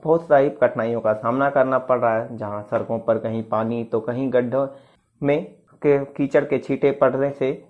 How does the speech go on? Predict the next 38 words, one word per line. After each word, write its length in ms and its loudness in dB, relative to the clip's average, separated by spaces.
लोगों 240 4
को 140 2
भी 140 -2
काफ़ी 280 2
परेशानियों 520 -4
का 100 0
सामना 320 -6
करना 300 -8
पड़ 180 -8
रहा 220 -10
है। 140 -14
सुबह 300 -4
से 180 -4
शाम 260 -6
तक 140 -2
बरियारपुर 460 -4
सहित 340 -6
नज़दीकी 420 -6
बाजारों 400 2
में 120 -4
लोगों 280 -2
का 160 -6
आवागमन 540 0
कम 280 2
दिखा। 240 -10
कई 120 -2
दुकानदारों 560 -2
ने 120 -4
कहा 260 -4
कि 240 -12
बारिश 280 6
का 120 2
असर 260 0
बाजार 360 4
पर 160 0
भी 140 -2
पड़ा 240 -4
है। 200 -12